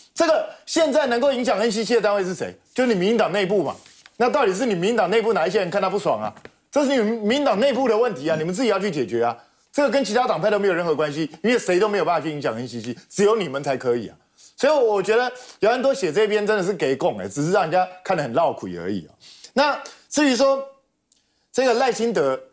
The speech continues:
你觉得他现在会对台积电这个事情表态吗？连蔡英文都没吭声欸。我们目前只有一个部长还有一点 guts，就是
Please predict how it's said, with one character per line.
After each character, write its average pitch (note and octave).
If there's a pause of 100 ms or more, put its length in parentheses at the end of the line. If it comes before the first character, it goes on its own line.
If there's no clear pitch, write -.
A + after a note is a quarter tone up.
(300)
你 D#3
觉 F3
得 G3+
他 G#3
现 G#3+
在 F#3
会 F#3+
对 F#3+
台 D3
积 C#3
电 D#3
这 D3
个 C#3
事 C3
情 C3
表 F#2
态 A2
吗？ E2+
连 F#3
蔡 A#3+
英 B3+
文 G#3+
都 G3+
没 F3
吭 E3
声 D3
欸。 B2+ (440)
我 F3+
们 A#3+
目 D4+
前 G#3
只 G#3
有 A#3+
一 F#3+
个 G#3+
部 A#3
长 C#3+
还 D#3
有 D#3
一 A#2+
点 D3
guts， C#3+
就 E3
是 D3+